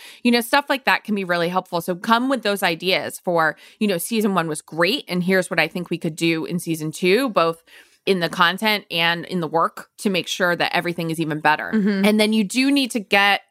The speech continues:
Speaker 1: a contract for season two or project two, whatever it is. So make sure that you get it in writing and signed the same way as you did the first go round.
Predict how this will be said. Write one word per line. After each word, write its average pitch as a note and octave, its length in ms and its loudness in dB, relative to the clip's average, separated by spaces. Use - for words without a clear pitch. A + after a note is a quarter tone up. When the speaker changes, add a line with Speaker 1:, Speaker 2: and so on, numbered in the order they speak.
Speaker 1:
a F#3 80 2
contract D#3 720 -2
for F#3+ 160 -6
season D#3+ 400 -8
two F3 580 0
or E3 240 2
project F3 500 -2
two, F3 440 0
whatever F3+ 440 2
it E3+ 80 0
is. C#3 320 -4
So F#3 120 -4
make F#3+ 220 0
sure G#3+ 140 -2
that G#3+ 100 0
you F#3+ 100 -6
get F#3 200 2
it F#3 160 2
in E3 240 -2
writing A#3+ 720 0
and D#3+ 200 -2
signed B3+ 800 -2
the G#3+ 120 2
same F#3 340 0
way F3 140 2
as E3+ 100 -4
you F#3 60 -4
did E3 160 0
the E3 80 -2
first D#3+ 320 -4
go D#3+ 160 0
round. C#3+ 480 -2